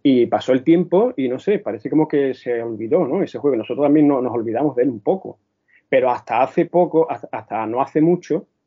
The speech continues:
que tuvo como, eh, una nueva vida. Tuvo un lanzamiento bastante exclusivo, digamos, porque, bueno, se puede considerar una edición única,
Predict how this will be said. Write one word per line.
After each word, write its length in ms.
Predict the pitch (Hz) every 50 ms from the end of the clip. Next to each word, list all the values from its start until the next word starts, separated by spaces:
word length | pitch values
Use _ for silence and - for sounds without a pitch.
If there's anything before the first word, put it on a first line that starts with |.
| _ _ _ _ _ _ _ _ _ _ _
que 160 | - - 120 101
tuvo 420 | - 117 120 131 139 151 160 160
como, 840 | 170 165 151 151 147 135 123 120 117 110 107 104 101 98 98 - _ -
eh, 220 | 123 113 110 104
una 220 | 101 104 120 127 135
nueva 260 | 139 135 131 123 117
vida. 360 | 135 165 165 131 107 101 - _ _ _
Tuvo 200 | - 120 120 127
un 120 | 135 139
lanzamiento 840 | 139 143 139 131 - 143 131 147 160 160 147 151 - - 160 180 _ _ _ _ _ _ _ _
bastante 460 | - 104 107 104 - 127 123 127 139 139
exclusivo, 640 | 131 - - 131 117 - - 170 156 131 135 131
digamos, 320 | 123 120 131 131 135 135 -
porque, 220 | - 123 - 113
bueno, 240 | 104 123 131 120 107
se 160 | - - 101
puede 180 | - 117 120 120
considerar 380 | 131 123 110 - 127 123 127
una 160 | 131 127 127 127
edición 340 | 127 123 - - 127 127 127
única, 520 | 131 147 160 156 131 127 - 117 110 -